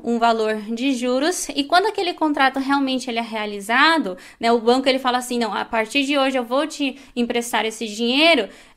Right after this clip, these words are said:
aqueles juros ele já fica fixo, né? Então, você já vai ter aquela quantidade de juros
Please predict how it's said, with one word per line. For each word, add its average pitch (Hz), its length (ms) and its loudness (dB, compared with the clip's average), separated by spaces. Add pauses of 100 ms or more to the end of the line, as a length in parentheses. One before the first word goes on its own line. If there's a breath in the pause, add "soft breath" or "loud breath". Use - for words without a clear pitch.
aqueles 311 400 0
juros 311 280 -2
ele 330 180 2
já 330 140 2
fica 330 480 -2 (140)
fixo, - 580 -2 (640)
né? 220 240 -2
Então, 262 320 0
você 285 300 -2
já 277 160 2
vai 285 280 2
ter 320 380 2 (260 loud breath)
aquela 277 460 2
quantidade 302 760 0
de 339 200 -8
juros 302 640 -4